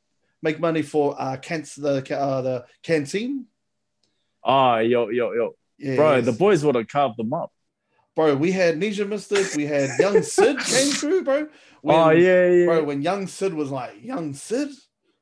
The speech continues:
Speaker 2: Yeah.
Speaker 1: Yeah, we had, bro, we had,
Speaker 2: Freaking
Speaker 1: it was,
Speaker 2: huge,
Speaker 1: it was
Speaker 2: eh?
Speaker 1: cracked, bro. It was mean. Yeah, bro. Anyway, bro, do you, pineapples on the pizza or no?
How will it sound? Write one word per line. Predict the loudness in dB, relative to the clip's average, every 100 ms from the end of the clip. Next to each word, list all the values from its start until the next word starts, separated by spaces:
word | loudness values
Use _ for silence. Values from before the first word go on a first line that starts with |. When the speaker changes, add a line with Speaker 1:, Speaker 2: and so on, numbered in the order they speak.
| _
Speaker 2:
Yeah. | -2 -2
Speaker 1:
Yeah, | -2 _ -20 -16
we | -10
had, | -10 -10 -14
bro, | -12
we | -8
had, | -6 -4
Speaker 2:
Freaking | -2
Speaker 1:
it |
was, | 2 2
Speaker 2:
huge, | 2 0
Speaker 1:
it |
was | 0 0
Speaker 2:
eh? | -6 -14
Speaker 1:
cracked, | -10 -10 -10 -14
bro. | -10 -10
It |
was | -10 -12
mean. | -10 -10 -10 -12 -16 -16 _ -4
Yeah, | 0 0
bro. | 0 -4 -4 -12 _ 2
Anyway, | 4 4
bro, | 6 4 4
do | 0
you, | -4 -6 -16 -16 -6
pineapples | -2 0 -2 0
on | 0 0
the |
pizza | -2 -2 -2
or | -4
no? | -4 -8